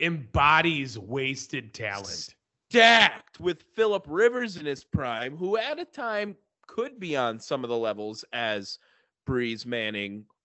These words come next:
Speaker 2: whoever, Brady playing through that time frame. Um, definitely better than Carson Palmer.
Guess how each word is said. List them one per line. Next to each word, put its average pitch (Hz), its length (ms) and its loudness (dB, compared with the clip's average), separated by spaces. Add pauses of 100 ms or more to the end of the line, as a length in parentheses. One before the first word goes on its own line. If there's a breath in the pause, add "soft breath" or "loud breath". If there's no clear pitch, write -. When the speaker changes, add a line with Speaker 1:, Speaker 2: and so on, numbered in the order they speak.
(100)
Speaker 2:
whoever, 110 420 -2
Brady 104 480 -2
playing 104 380 -8
through 110 180 -8
that 95 260 -6
time 95 300 -6
frame. 110 340 0 (480 soft breath)
Um, 143 540 8
definitely 156 320 4
better 147 220 6
than 135 100 2
Carson 139 380 2
Palmer. 95 420 -4